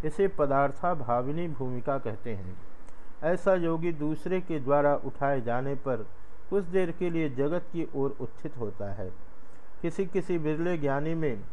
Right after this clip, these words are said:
जगत विस्मरण की पराकाष्ठा आ जाती है। वह न स्वयं जगत की ओर उत्थित होता है,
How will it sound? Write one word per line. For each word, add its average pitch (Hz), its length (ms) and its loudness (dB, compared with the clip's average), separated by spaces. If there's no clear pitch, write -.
जगत 160 340 2
विस्मरण 143 520 0
की 147 180 -2
पराकाष्ठा 127 760 0
आ 123 40 0
जाती 101 380 -2
है। 92 360 -2
वह 180 120 4
न 190 180 2
स्वयं 180 380 0
जगत 165 360 2
की 170 180 0
ओर 151 240 0
उत्थित 147 400 -2
होता 151 320 0
है, 160 220 0